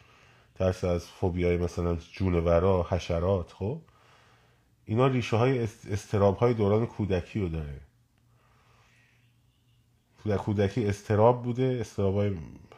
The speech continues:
چهارگانه خودش رو منتقل کرده روی یک چیز مشخصی که وقتی اون چیز مشخص می‌شه می‌تونه باهاش بجنگه دیگه. حالا یا ازش فرار کنه یا باهاش بجنگه.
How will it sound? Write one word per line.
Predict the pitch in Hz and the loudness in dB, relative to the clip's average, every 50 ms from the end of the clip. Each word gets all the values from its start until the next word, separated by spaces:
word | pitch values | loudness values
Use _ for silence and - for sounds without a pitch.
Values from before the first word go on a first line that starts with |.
| - - _ _ - | -20 -20 _ _ -12
چهارگانه | - - 107 98 95 92 87 92 92 92 95 107 117 127 151 165 - - _ | -2 0 2 4 4 2 2 0 0 0 0 0 0 -2 -2 -4 -8 -14 _
خودش | _ - 127 127 123 - | _ -4 -4 -2 -2 -2
رو | 135 | -2
منتقل | 123 117 107 107 104 - 110 98 120 139 135 | -2 0 0 -2 0 0 0 2 2 0 0
کرده | 127 - 123 117 113 117 123 | 2 2 2 2 4 2 0
روی | 113 117 117 | -2 0 0
یک | 113 113 113 120 120 - - - - _ _ _ _ _ _ _ | 0 0 0 -2 -2 -4 -10 -20 -20 _ _ _ _ _ _ _
چیز | - - 123 117 110 104 120 | -8 -4 -2 -2 -2 -2 -2
مشخصی | 117 110 107 95 - - 101 90 - - - 113 110 - - 131 127 127 - - - - - - _ _ | -2 0 0 -2 -2 -2 -4 -4 -4 -4 -4 -4 -4 -2 -4 -6 -6 -6 -10 -18 -20 -20 -20 -20 _ _
که | - 123 | -2 2
وقتی | 110 120 123 117 - 147 | 4 6 4 4 4 2
اون | 139 131 123 117 | 0 2 0 -2
چیز | - - 127 117 110 | -2 -2 -2 -2 0
مشخص | 117 113 107 - 123 107 104 - 123 110 - - | 0 0 2 2 0 0 2 2 2 2 2 0
می‌شه | 113 107 - 139 | -6 -4 -2 0
می‌تونه | 135 139 135 127 - 143 139 | 0 0 0 0 2 2 2
باهاش | 127 117 117 120 - | 4 4 4 4 4
بجنگه | - 139 131 113 117 104 98 95 95 92 | 2 2 2 4 4 2 2 2 0 0
دیگه. | 90 92 87 92 92 92 95 - - _ _ _ _ _ _ | -2 -2 -4 -4 -4 -4 -6 -10 -14 _ _ _ _ _ _
حالا | - 101 107 113 | 2 6 6 8
یا | 120 123 123 | 10 10 10
ازش | 117 107 117 120 113 | 10 10 8 4 4
فرار | - - 107 101 104 117 127 127 | 4 4 4 6 8 6 6 4
کنه | - 139 131 127 127 | 4 2 2 4 4
یا | 127 117 | 4 4
باهاش | 113 110 110 107 - - | 4 2 2 0 0 -4
بجنگه. | 104 98 - 85 78 76 73 76 76 73 | -4 -4 -4 -4 -6 -8 -8 -10 -12 -16